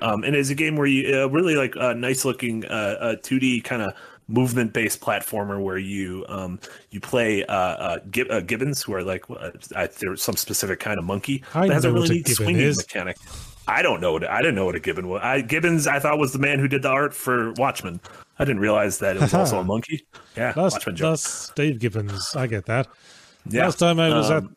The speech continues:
Speaker 2: at, last time I was at the Oakland Zoo, they, they had, like, gibbons who were really going to town on the how-, on the howling. They were all sitting on top of their tree, howling their little heads off. You could hear it for miles.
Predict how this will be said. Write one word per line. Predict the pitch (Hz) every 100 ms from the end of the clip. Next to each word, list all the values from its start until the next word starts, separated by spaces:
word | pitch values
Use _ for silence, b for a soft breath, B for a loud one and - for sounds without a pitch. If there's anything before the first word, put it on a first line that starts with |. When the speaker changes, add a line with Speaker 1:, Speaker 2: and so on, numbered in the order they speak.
| -
Speaker 2:
at, |
last | 165 -
time | 170
I |
was | 147 151
at |
the | 135
Oakland | 151 151 151 135
Zoo, | 127 160 113 110
they, | 117 117
they | 117 113
had, | 120 117
like, | 123 113
gibbons | 135 131 120 117 - - - _ _ -
who | 120
were | 113 110 107 98 _ 151
really | 208 175
going | 151 160
to | 117
town | - 147 135
on | 120
the | 117
how-, | 104 120 113
on | 123 113
the |
howling. | 110 131 107 92 85 b b b b b -
They | 135
were |
all | 170 156
sitting | 180 165
on | 156 143
top | 156
of | 156
their | 156
tree, | - 165 139 117
howling | 127 147 143
their | 139 131
little | 143 127
heads | 139 117 110
off. | 107 92 _ -
You | 120
could | 113 104
hear | 135
it | 131
for | 131
miles. | 131 127 107 98